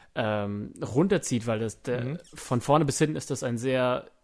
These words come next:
Speaker 1: sehr interessanter Film, den ich
Speaker 2: Ja.
Speaker 1: finde, den viel mehr Leute sehen sollten. Dafür ist der echt
Speaker 2: Wahnsinn.
Speaker 1: sehr, sehr gut.
Speaker 2: Mhm.
Speaker 1: Und und deswegen bin ich halt so geschockt, dass der nicht, äh,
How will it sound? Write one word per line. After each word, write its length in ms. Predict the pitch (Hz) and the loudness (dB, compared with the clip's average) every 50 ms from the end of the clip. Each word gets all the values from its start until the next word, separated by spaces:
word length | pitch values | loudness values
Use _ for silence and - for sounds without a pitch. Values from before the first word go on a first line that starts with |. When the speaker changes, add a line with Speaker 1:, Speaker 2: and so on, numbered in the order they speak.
| _ _ _ _ _ | _ _ _ _ _
Speaker 1:
sehr 560 | - 120 - - - 160 180 165 135 117 - | -10 -8 -6 0 2 4 4 6 4 2 0
interessanter 640 | 131 123 120 110 110 113 104 - 123 113 104 113 110 | -2 -6 -4 -4 -6 -8 -6 -6 -6 -6 -6 -8 -10
Film, 420 | - - 113 110 117 120 120 117 - | -6 -4 -2 -2 -2 -2 -4 -4 -6
den 220 | 143 123 110 120 - | -4 -4 -4 -4 -4
ich 140 | - - 208 | -2 0 4
Speaker 2:
Ja. 60 | 214 | 4
Speaker 1:
finde, 200 | 185 175 160 139 | 6 6 6 6
den 200 | 143 143 139 123 | 6 6 4 4
viel 260 | - - 190 208 226 | 2 0 2 4 4
mehr 160 | 202 175 156 | 6 6 6
Leute 260 | 147 143 143 139 139 | 6 6 6 4 2
sehen 300 | 120 113 143 185 196 151 | -2 0 2 2 2 2
sollten. 500 | 117 107 107 101 101 101 - - 175 190 - - - - - - - _ _ - | 2 0 -2 -4 -4 -6 -6 -6 -6 -6 -8 -12 -18 -20 -20 -20 -20 _ _ -4
Dafür 240 | 123 123 127 156 | -4 -2 0 -2
ist 160 | 151 - - - | -2 -2 2 2
der 200 | 127 123 - - - - | 2 2 2 -2 -2 2
echt 180 | 139 170 - 117 | 4 4 6 6
Speaker 2:
Wahnsinn. 360 | 113 117 117 113 117 117 113 - - - - | 4 4 4 2 -2 -4 -4 -8 -16 -12 -8
Speaker 1:
sehr, 360 | - 123 113 143 185 202 175 | -4 0 4 4 6 6 6
sehr 160 | 147 151 135 | 6 4 4
gut. 440 | 110 117 123 113 123 180 - - - _ _ _ - - - - - - - - | 2 0 -2 -2 -2 -2 -4 -6 -14 _ _ _ -20 -20 -20 -20 -20 -20 -14 -10
Speaker 2:
Mhm. 320 | 180 123 120 120 135 151 - - | -6 -6 -6 -6 -6 -10 -8 -2
Speaker 1:
Und 340 | - 147 143 143 143 139 139 - _ _ _ _ _ - - - - - - - _ _ _ _ _ _ _ _ _ _ _ _ _ _ _ | 2 4 4 4 4 2 0 -4 _ _ _ _ _ -14 -14 -12 -12 -14 -16 -20 _ _ _ _ _ _ _ _ _ _ _ _ _ _ _
und 180 | - 135 127 - _ - | -2 -2 -2 -2 _ 2
deswegen 340 | 135 110 107 151 143 139 127 | 2 6 8 8 8 8 8
bin 100 | 135 139 | 6 6
ich 100 | 131 139 | 6 4
halt 120 | 131 - | 2 2
so 100 | - 113 | 0 0
geschockt, 420 | - 98 - - - 151 - - - | -2 -2 -2 -2 -2 -2 -2 -6 -8
dass 140 | - - | -8 -4
der 380 | - 117 107 104 101 101 110 185 - _ _ _ _ _ _ _ _ _ _ _ - _ - | -2 0 0 0 -2 -4 -6 -8 -14 _ _ _ _ _ _ _ _ _ _ _ -20 _ -10
nicht, 440 | 156 131 110 120 - - - - - _ _ - - _ _ _ _ - | -4 -2 -2 0 -2 -2 -6 -8 -12 _ _ -20 -20 _ _ _ _ -14
äh, 340 | - 139 123 120 117 117 | -12 -10 -10 -8 -8 -8